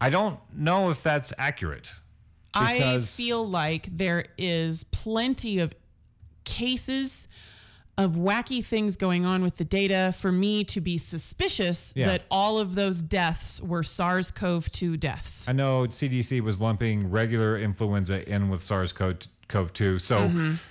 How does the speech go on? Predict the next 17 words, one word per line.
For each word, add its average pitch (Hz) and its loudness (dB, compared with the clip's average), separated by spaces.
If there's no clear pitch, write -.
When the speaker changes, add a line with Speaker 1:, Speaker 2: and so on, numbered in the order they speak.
Speaker 1:
when 113 2
people 143 2
say, 117 0
"Oh 120 2
my 120 2
God, 110 2
a 92 2
hundred 113 2
and 95 -2
sixty-six - -6
thousand 101 2
have 82 -2
died 101 2
of 82 -2
this 104 2
virus," 95 0
Speaker 2:
Mm-hmm. 180 -2